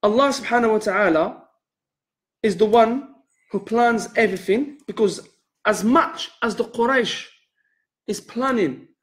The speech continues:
and plotting against the Messenger of Allah, as much as Allah subhanahu wa ta'ala bringing ease and making other ways, you know, for Muhammad sallallahu alaihi wasallam, and bringing more people to Islam from different ways.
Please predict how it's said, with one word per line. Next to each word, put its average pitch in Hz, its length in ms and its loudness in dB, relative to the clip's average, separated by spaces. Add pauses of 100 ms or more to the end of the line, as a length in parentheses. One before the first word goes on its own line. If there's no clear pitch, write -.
(160)
and 185 180 -6
plotting 226 680 -4 (240)
against 208 320 -2
the 190 60 2
Messenger 208 440 -2
of 180 180 -4
Allah, 180 540 -2 (800)
as 180 160 0
much 214 160 0
as 202 100 -8
Allah 185 360 4
subhanahu 180 420 -4
wa 165 60 2
ta'ala 170 580 -4 (260)
bringing 165 480 2
ease 202 420 0 (420)
and 165 380 -2
making 180 640 0 (1160)
other 214 220 4
ways, 175 560 0 (340)
you 196 100 2
know, 180 140 2
for 175 160 -6
Muhammad 180 340 -6
sallallahu 156 160 -12
alaihi 165 320 0
wasallam, - 80 -10
and 165 120 -4
bringing 175 360 0
more 190 260 2
people 185 300 -6
to 175 160 -4
Islam 180 600 -2 (120)
from 233 240 -2
different 320 340 0
ways. - 380 -4